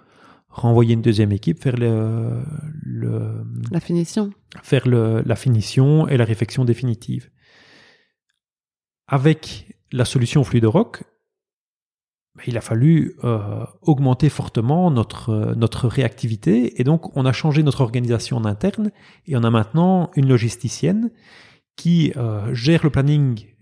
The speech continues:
Speaker 1: de, des différentes équipes d'intervention pour, euh, ben,
Speaker 2: Pour
Speaker 1: pour
Speaker 2: que ça se
Speaker 1: pouvoir
Speaker 2: coordonne mieux, quoi.
Speaker 1: Ouais, pour pouvoir
Speaker 2: Ouais.
Speaker 1: coordonner mieux. Et donc, au lieu d'avoir une, une échelle de temps de quelques jours qui peut s'étaler sur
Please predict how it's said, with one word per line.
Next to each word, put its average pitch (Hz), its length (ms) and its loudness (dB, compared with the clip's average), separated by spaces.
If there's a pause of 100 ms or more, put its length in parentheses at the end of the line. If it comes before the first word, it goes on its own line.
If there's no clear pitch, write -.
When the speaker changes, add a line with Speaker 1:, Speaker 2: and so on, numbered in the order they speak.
(220)
Speaker 1:
de, 107 920 0
des 120 500 -2
différentes 131 460 2
équipes 123 240 -2
d'intervention 113 840 -2 (180)
pour, - 480 -2
euh, 113 300 -4 (760)
ben, 117 80 -6
Speaker 2:
Pour 185 80 -2
Speaker 1:
pour - 100 -6
Speaker 2:
que 220 60 4
ça - 80 -2
se 202 40 2
Speaker 1:
pouvoir 139 180 4 (140)
Speaker 2:
coordonne 190 340 2
mieux, 196 300 0
quoi. 156 240 -8 (200)
Speaker 1:
Ouais, 127 200 -6
pour - 140 -14
pouvoir 151 160 2
Speaker 2:
Ouais. 180 60 -12
Speaker 1:
coordonner 131 440 0
mieux. 127 300 -2
Et 131 40 -2
donc, 147 280 -4
au 147 40 0
lieu 139 100 2
d'avoir 135 380 0
une, 117 480 -2
une 123 120 0
échelle 131 340 2
de 123 80 4
temps 131 320 0
de 113 100 -2
quelques 110 540 -2
jours 107 560 0
qui 131 100 -8
peut - 160 -8
s'étaler 113 440 -2
sur - 340 -10